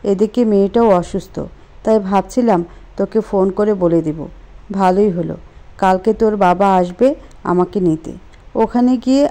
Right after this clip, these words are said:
আমার আর টেনশন করতে হবে না। এখন থেকে যে কয়দিন পরীক্ষা হবে তুই নিয়ে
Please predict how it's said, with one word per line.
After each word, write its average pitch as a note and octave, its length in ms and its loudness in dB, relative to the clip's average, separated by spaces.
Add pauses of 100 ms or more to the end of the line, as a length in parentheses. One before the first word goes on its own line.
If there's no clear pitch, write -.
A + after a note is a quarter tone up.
আমার F#3+ 260 2
আর F#3+ 80 2 (100)
টেনশন F#3 340 -2
করতে F3+ 320 -2
হবে D#3+ 260 -2
না। D3 180 -8 (400)
এখন F#3 300 -2
থেকে B3 260 -2
যে G#3 240 0
কয়দিন G#3+ 300 2
পরীক্ষা A3 440 -2
হবে A3+ 320 0 (360)
তুই A#3 200 2
নিয়ে G#3+ 380 0